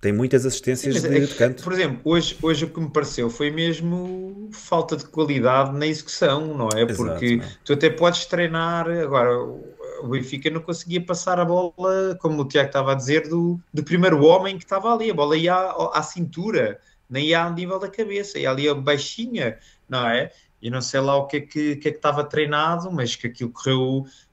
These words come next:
Speaker 2: correu muito mal. Hoje, hoje, hoje foi daqueles jogos em que isso sobressaiu muito, não é? Foram a ma-, em dez cantos, acho que para aí só dois é que conseguiram chegar ao, ao meio da área, o resto foi tudo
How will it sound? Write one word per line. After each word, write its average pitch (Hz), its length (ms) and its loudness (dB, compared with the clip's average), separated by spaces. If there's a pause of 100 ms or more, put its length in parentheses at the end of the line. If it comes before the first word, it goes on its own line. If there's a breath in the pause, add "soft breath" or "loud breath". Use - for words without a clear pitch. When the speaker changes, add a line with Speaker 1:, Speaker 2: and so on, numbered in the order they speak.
(100)
Speaker 2:
correu 135 220 0
muito 127 220 -4
mal. 127 280 2
Hoje, 127 260 2
hoje, 151 280 4 (140)
hoje 160 200 2
foi 160 160 0
daqueles 151 320 -2
jogos 151 340 0
em 165 180 -2
que 175 440 0 (760 loud breath)
isso - 240 -2
sobressaiu 147 520 0
muito, 143 340 -4
não 113 80 -2
é? 107 120 0
Foram 117 960 -2
a - 80 -2
ma-, 123 180 6 (220)
em 127 160 2
dez 139 280 6
cantos, 147 680 -2 (420 soft breath)
acho 135 240 -2
que - 60 -20
para 139 120 4
aí 139 80 2
só 139 240 0
dois 143 340 2
é 147 60 -2
que 147 80 -10
conseguiram 143 440 -8
chegar 143 420 2
ao, 147 520 2 (400 soft breath)
ao 127 120 0
meio 139 260 2
da 156 120 2
área, 131 400 2
o 101 40 -6
resto 110 360 -12
foi 123 140 -10
tudo 135 680 -8